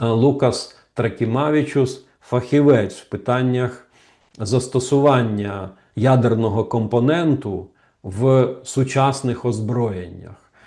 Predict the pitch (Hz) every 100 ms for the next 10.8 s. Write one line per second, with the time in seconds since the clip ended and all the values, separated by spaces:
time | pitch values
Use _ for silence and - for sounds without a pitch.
0 | _ - 104 117 120 110 117 - 175 175
1 | 165 147 135 127 123 139 190 190 180 170
2 | 165 - _ _ - 127 135 139 156 156
3 | 175 147 87 95 - _ _ 104 95 -
4 | 135 135 113 - - 101 95 98 95 -
5 | _ _ _ 92 95 95 92 98 95 92
6 | - 107 120 113 - 101 95 - _ _
7 | _ _ 101 127 131 123 117 117 113 110
8 | 123 123 123 127 101 92 - - 92 113
9 | 107 95 98 - 147 143 143 104 98 104
10 | 101 98 - 101 - 135 131 107